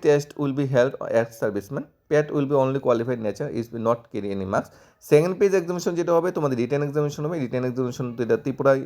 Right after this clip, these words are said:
রিটেন এক্সামিনেশন হবে। এখানে কোয়ালিফাইং মার্ক থার্টি ফাইভ মার্কস ইউআর এর জন্য, আর এক্স সার্ভিসমেনদের জন্য থার্টি থ্রি পার্সেন্ট মার্কস এখানে রাখ-, রাখা হয়েছে। রিটেন এক্সামিনেশন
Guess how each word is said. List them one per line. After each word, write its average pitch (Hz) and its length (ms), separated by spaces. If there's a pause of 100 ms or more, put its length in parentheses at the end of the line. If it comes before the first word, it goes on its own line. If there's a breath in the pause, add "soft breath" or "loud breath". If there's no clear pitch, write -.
রিটেন 117 260
এক্সামিনেশন 117 380
হবে। 131 120 (420 soft breath)
এখানে 117 180 (280)
কোয়ালিফাইং 123 400
মার্ক 127 200
থার্টি 123 260
ফাইভ 123 180
মার্কস 120 180 (120)
ইউআর 117 220
এর 123 120
জন্য, 139 200
আর 120 100
এক্স - 140
সার্ভিসমেনদের 113 500
জন্য 110 100 (100)
থার্টি 98 220
থ্রি 120 160
পার্সেন্ট 120 300
মার্কস 120 220
এখানে 110 240
রাখ-, 92 260
রাখা 92 220
হয়েছে। 95 240 (600 loud breath)
রিটেন 170 300
এক্সামিনেশন 180 380